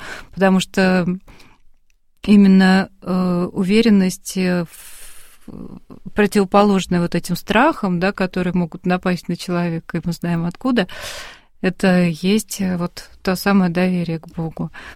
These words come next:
Так как у нас осталось еще немного времени, я хотела спросить, Александр, вот, э, значит, фильм, глубоко христианский фильм, в котором главную роль играет рэпер.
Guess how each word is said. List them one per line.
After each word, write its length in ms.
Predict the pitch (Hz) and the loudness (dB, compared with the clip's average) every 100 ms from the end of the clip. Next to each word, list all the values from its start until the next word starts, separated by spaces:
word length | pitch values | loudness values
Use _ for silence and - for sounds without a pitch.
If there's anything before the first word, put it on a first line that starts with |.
| _ _ _ - | _ _ _ 0
Так 160 | 208 - | 0 0
как 160 | 196 | -2
у 40 | 214 | 2
нас 220 | 202 214 | 2 2
осталось 440 | 208 - 214 190 | -2 2 2 0
еще 180 | - - | -6 -2
немного 420 | 185 185 180 165 | 2 2 2 -2
времени, 460 | 175 220 311 262 190 | -2 2 4 6 4
я 140 | 175 | 2
хотела 560 | 208 214 190 - 233 233 | -2 -4 -4 -2 0 0
спросить, 880 | - - 202 202 - 214 165 - - - - - - | -2 -6 -6 -6 -4 -4 -4 -10 -16 -20 -20 -20 -10
Александр, 680 | 185 202 - 185 160 - - - - - - - - | -8 -6 -2 0 -2 -8 -16 -20 -20 -20 -20 -16 -6
вот, 260 | 180 - - | -6 -6 -8
э, 400 | 202 190 185 180 | -4 -2 -2 -4
значит, 500 | - 185 180 175 - - | -2 -4 -4 -8 -10 -12
фильм, 580 | - - 220 294 330 330 _ | -6 0 0 2 0 -4 _
глубоко 460 | 190 208 214 220 285 | -2 2 4 4 0
христианский 720 | - 202 - 226 240 - 214 | -2 -6 2 4 4 2 -4
фильм, 520 | 190 - 185 185 240 - - - - - _ _ | -2 -4 -2 0 -2 -4 -16 -20 -20 -20 _ _
в 60 | |
котором 640 | - 190 208 240 262 269 - - | -4 0 0 4 4 2 -2 -4
главную 500 | 202 190 185 180 175 | 0 0 2 0 0
роль 220 | 180 170 | -2 -4
играет 400 | - 190 180 - | -4 -2 -2 -4
рэпер. 500 | 196 185 156 - - | -4 -4 -6 -14 -18